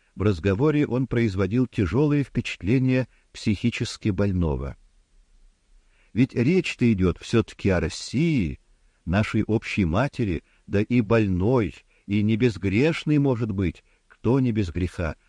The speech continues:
но зачем же задирать ей подол публично, прилюдно, да ещё и с энтузиазмом?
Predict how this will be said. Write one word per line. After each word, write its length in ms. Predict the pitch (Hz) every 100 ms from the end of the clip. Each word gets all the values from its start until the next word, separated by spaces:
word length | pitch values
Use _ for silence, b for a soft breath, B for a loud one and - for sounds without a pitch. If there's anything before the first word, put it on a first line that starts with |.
| _ -
но 140 | 87
зачем 500 | 80 80 - 110 113
же 140 | 110
задирать 580 | 90 95 92 98 117 -
ей 220 | 87 110
подол 500 | - 110 92 117 143
публично, 640 | - 123 110 110 95 - 85
прилюдно, 640 | - 92 92 90 78 78 b b -
да 120 | 87
ещё 420 | 82 - 98 98 -
и 120 | 95
с 180 | - - _ _ _ _
энтузиазмом? 1000 | 95 87 92 80 87 101 104 80 76 65